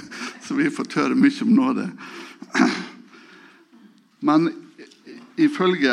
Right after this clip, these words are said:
en bibelordbok som heter Strongs Concordance, så betyr charis godvilje, kjærlig godhet og favør. Så det er det som skjer når vi blir,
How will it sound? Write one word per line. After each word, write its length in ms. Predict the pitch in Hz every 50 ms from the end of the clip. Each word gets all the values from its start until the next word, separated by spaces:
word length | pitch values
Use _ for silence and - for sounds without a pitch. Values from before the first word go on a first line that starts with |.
| 120 131
en 300 | 135 143 139 139 - 147 147
bibelordbok 720 | 180 156 127 123 127 131 135 127 123 120 131 131 120 -
som 160 | - 135 120
heter 240 | 123 120 - 143 127
Strongs 560 | 120 - - - 180 147 131 120 110 - -
Concordance, 880 | - - - 139 127 - - 165 143 123 - 123 143 - - - - - - - - - - _ _ _
så 380 | - - 156 143 - - -
betyr 500 | 127 - - - - - 170 139 117 98 - -
charis 640 | - - 175 165 139 117 104 104 113 123 - - - 165 139 120 127
godvilje, 840 | 139 151 160 165 170 175 185 160 135 127 113 107 107 101 104 110 131 143 139 - - _ _ _ _ _ _ _ _ _ _ _ _ _ _ _ _ - - _ _ _ _ _ _ _
kjærlig 680 | - - - 160 160 160 165 165 160 147 120 110 110 117
godhet 720 | 123 151 151 127 101 - - 101 107 101 - _ - - - -
og 140 | 127 117 -
favør. 560 | - - 117 107 101 104 - - - - - - - - _ _ _ _ _ _ _ _ _ - - - - - _ _ - - - - _
Så 160 | - - -
det 160 | 151 - 185 180
er 60 | -
det 140 | 233 208 175 -
som 160 | - 151 151 151
skjer 340 | - - - 185 147 123 123
når 240 | 123 131 139 139 143
vi 120 | 160 147 135 127 120
blir, 380 | 117 131 131 127 120 117 110